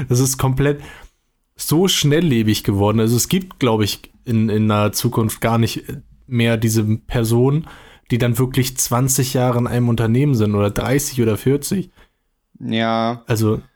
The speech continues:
Speaker 2: Ich weiß nicht. Also jetzt, ich kann mir schon vorstellen, dass wenn ich jetzt halt, also ich wechsle ja auch das Unternehmen, ähm, und da habe ich halt andere Tätigkeit und halt als Berater quasi, so Fachberater,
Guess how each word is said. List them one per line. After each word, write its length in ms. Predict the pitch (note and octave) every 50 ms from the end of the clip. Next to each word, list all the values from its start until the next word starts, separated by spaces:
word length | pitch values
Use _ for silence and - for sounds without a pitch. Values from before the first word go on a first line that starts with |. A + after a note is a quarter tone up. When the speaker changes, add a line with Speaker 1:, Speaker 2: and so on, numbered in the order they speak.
| _ - A#2+
Speaker 2:
Ich 160 | A#2+ A2 -
weiß 280 | B2 A#2 B2 B2+ A#2+
nicht. 180 | A2 G#2 G2 G#2
Also 140 | B2 A2 A#2
jetzt, 320 | A#2+ B2+ C3 C3 - -
ich 120 | B2+ - -
kann 140 | C#3+ C#3
mir 80 | C#3 C3+
schon 240 | - - D#3 D#3+ D#3+
vorstellen, 400 | - - D3+ D3+ D3+ - D3+ C3
dass 200 | B2+ B2 - -
wenn 120 | A#2+ A2+
ich 100 | A2+ A2+
jetzt 200 | A#2 G#2+ - -
halt, 400 | A2 G#2 G2 F#2+ F#2 - - - _ _ _ - - _
also 420 | - - G2+ F#2 G2+ G#2 G2 F#2+ - - _ _ _ _ _
ich 180 | - - -
wechsle 260 | G#2 G#2 G2+ - G2+
ja 100 | G2 F#2
auch 140 | F#2 A2+ -
das 100 | D3+ C#3+
Unternehmen, 520 | D3 C#3+ - D3+ C#3+ C#3+ C#3+ D3+ E3 F3 - _ _ _ _ _ _ _ _ _ _
ähm, 460 | - G2+ G2+ G2 G2 F#2+ F#2+ F2 - _ _ _
und 200 | - G2+ F#2+ - - -
da 100 | - F#2+
habe 140 | G#2 G#2+ G#2
ich 60 | G2+
halt 100 | A#2 -
andere 240 | E2 A2+ A2 G#2+ G#2
Tätigkeit 720 | - - B2+ C3+ C#3 C#3+ D3 - - D#3 C#3+ C#3+ C3+ - A2
und 260 | A2 G2+ - - -
halt 260 | - F#2+ G#2 G2 -
als 160 | - G2 -
Berater 540 | - G#2+ F#2+ - F#2+ G2+ B2 C3 - D3 C#3
quasi, 400 | C#3 - - C3 B2 B2 B2+ B2
so 120 | A2+ A2
Fachberater, 760 | G#2 - A#2+ A#2+ A#2+ - C3 A#2+ A#2 A#2+ A#2 A2+ - A#2 A#2+